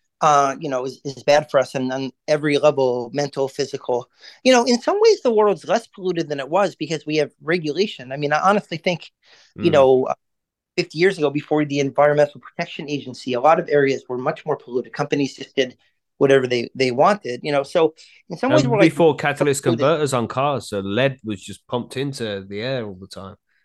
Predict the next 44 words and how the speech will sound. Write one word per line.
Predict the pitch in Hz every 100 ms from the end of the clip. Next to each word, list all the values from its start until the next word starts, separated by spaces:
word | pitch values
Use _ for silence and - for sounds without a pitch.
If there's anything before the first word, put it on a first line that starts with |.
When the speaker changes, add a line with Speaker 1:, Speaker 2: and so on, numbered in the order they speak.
| _ _ _ _
Speaker 2:
That | -
Speaker 1:
Yeah, | 277
Speaker 2:
was |
a | 247
Speaker 1:
no, | 208
Speaker 2:
big | 185
Speaker 1:
I, |
Speaker 2:
one. | 214
Speaker 1:
I | 214
mean, | 214 _
that, | 220 - _ _ -
exactly. | 202 254 269 247
No, | 233
sadly, | - 233 254 240
I | 202
have | 202
a | 202
lot | 196
of | 180
patients | 202 196 180 160
that | 156 143 _ _
are | 165
from, | - 156 139 - _ _ -
you | 175
know, | 143 135
Latin | 160 160
America, | 165 190 190 139
and | 131 131 135 120 -
some | 165 185
of |
the, | 180 185
some | 165 185 233
of | 226
them | 202
have | 180 180 156
lead | 220 247
poisoning | 247 175 151 131 123
because | 127 143 139
they | 143
didn't | 156 160
have | 160 151
the |
Speaker 2:
Wow. | - -
Speaker 1:
same | 160